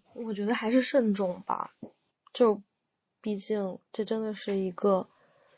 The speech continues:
绝对不是一个短期可以看到的事情，而且动物这种东西永远都不会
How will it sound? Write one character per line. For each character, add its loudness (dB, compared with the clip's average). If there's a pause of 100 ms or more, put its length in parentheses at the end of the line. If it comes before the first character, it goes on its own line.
(120)
绝 2
对 8
不 -2
是 6
一 2
个 4
短 2
期 0
可 0
以 4
看 0
到 0
的 -4
事 -2
情， -2
而 -2
且 2 (440)
动 12
物 0
这 -2
种 -4
东 -6
西 -12
永 -6
远 -8
都 -4
不 -10
会 0